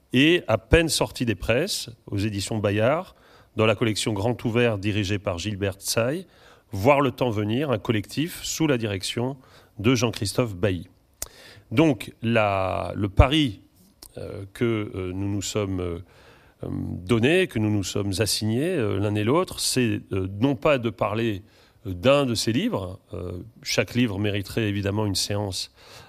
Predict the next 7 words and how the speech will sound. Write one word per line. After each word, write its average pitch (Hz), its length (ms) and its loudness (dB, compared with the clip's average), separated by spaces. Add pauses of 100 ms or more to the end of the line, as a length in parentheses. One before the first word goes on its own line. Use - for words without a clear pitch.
à 104 80 4
lui 101 160 0
seul, 170 460 2 (320)
mais 151 400 4
de 117 240 0
les 117 100 4
traiter 143 580 0